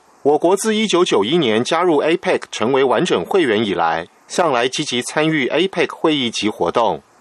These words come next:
政府相关部门每年平均派员出席约两百场会议，与会人数超过五百人次。透过apec平台融入亚太区域经济整合机制，建立起专业、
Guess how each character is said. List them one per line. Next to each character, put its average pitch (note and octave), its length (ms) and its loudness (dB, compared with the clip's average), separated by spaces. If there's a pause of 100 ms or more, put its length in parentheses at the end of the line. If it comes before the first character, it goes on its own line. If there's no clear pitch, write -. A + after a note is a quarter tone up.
政 A#3 200 2
府 B2+ 100 2
相 F3+ 180 0
关 F#3 140 2
部 F#3 160 0
门 G#2+ 200 2
每 A2+ 140 2
年 G#2+ 200 2
平 A2+ 280 -4
均 F#3+ 240 0
派 G3 220 -2
员 A#2 240 2
出 F3+ 220 -4
席 A2 220 -4
约 C#3+ 240 0
两 A2+ 160 2
百 C#3 180 0
场 G2+ 220 -4
会 F#3 220 0
议， B2 360 -2 (240)
与 D#3 80 0
会 A3 220 2
人 D3 160 2
数 D#3+ 200 0
超 F3+ 220 -2
过 E3+ 180 2
五 A#2 160 2
百 C3+ 160 2
人 E2 220 -2
次。 - 380 0 (280)
透 D3+ 160 2
过 C3+ 220 2
apec C#3 420 0
平 A#2 220 -2
台 G2 220 0
融 A2+ 240 2
入 D#3+ 160 4
亚 G#2 180 0
太 B2+ 220 0
区 D#3 360 -2
域 C#3 60 0
经 F3+ 220 0
济 F3 160 -2
整 F2+ 220 -2
合 G2 160 0
机 E3 220 -4
制， C3 380 0 (200)
建 B3 200 2
立 G#3+ 100 2
起 A2 220 -4
专 G3 260 2
业、 D#3 300 0